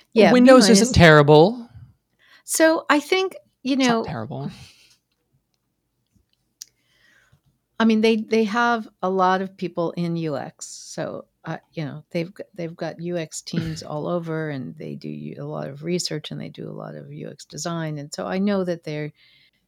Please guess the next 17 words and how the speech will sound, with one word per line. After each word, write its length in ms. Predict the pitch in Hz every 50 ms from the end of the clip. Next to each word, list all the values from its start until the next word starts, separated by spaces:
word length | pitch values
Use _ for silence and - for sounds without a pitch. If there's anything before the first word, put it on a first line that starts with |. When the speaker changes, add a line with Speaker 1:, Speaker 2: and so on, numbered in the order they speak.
| _ _ _ -
Speaker 1:
I 140 | - 175 170
know 260 | 170 175 175 175 170
that 200 | 165 165 156 -
they 320 | - 151 139 139 151 160 - _ _ _ _ 190 180 - _ _ _ _ _ _ _ _ _ 208
spend 500 | 196 - - - - 156 147 143 143 143
considerable 1080 | - - 151 - - - 156 151 147 147 139 - - _ _ - 135 135 135 - - _ _ -
effort, 420 | 151 151 - - - 170 - - _ _ _ _ _ _ _ _ _ _ _ _ _ _ -
and 140 | 170 156
they 100 | 151 147
do 220 | 143 143 147 151 147
care 240 | 151 - - 143 127
about 220 | 131 - - -
the 80 | - -
user 260 | 67 - 139 - -
experience, 580 | - - - - 143 135 131 135 139 139 - - _ -
I 140 | 156 151 143
believe. 520 | 139 - 135 139 - - 117 135 151 -